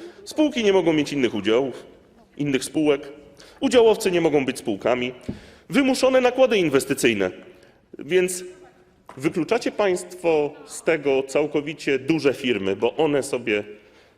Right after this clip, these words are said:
jakoś poradzą. Małe również z tego wykluczacie. Właściwie wrzucicie w to najmniejsze firmy, te najmniejsze, y, które,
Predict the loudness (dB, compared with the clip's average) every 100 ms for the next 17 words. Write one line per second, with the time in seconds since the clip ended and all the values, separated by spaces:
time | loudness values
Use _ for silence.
0 | -2 0 2 0 -2 -8 -10 0 2 2
1 | 2 0 -2 -6 -14 -20 -20 -20 _ 2
2 | 4 4 4 2 -2 -12 -20 -8 -2 -2
3 | -2 -4 -4 -4 -4 -6 -4 -2 -2 -4
4 | -6 -2 -2 -4 -12 -20 -20 _ -20 -14
5 | -8 -6 -6 -8 -2 -2 0 0 0 0
6 | -8 -16 -20 -20 -20 -2 2 2 2 0
7 | 0 -2 0 -2 0 0 2 4 4 2
8 | 0 -2 -2 -2 -2 -4 -14 -20 -20 _
9 | -2 0 0 -2 -2 2 4 2